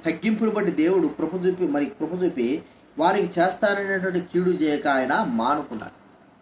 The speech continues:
ఇది యోనాకు భలే కోపం వచ్చేసింది. "అరే, నువ్వు అందరు చంపేస్తా ఉన్నావు కదా, <laughs> ఆ, ఇప్పుడే నీ మన చిట్టు మార్చు. నాకు తెలుసు ఏది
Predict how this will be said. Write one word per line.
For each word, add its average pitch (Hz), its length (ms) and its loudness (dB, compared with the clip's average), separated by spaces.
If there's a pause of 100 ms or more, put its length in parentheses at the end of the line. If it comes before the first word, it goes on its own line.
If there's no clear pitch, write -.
(380)
ఇది 226 500 2
యోనాకు 196 420 2
భలే 170 220 4
కోపం 196 260 2
వచ్చేసింది. 175 580 -2 (160)
"అరే, 170 460 -2
నువ్వు 143 220 0
అందరు 147 260 0 (100)
చంపేస్తా 143 460 0
ఉన్నావు 139 320 0
కదా, 160 220 2 (600)
<laughs> 175 180 0 (380)
ఆ, 170 80 0
ఇప్పుడే 165 480 2
నీ 170 140 4
మన 165 160 2
చిట్టు 160 240 -2
మార్చు. 156 380 0 (240)
నాకు 160 280 2 (100)
తెలుసు 202 500 4
ఏది 170 600 4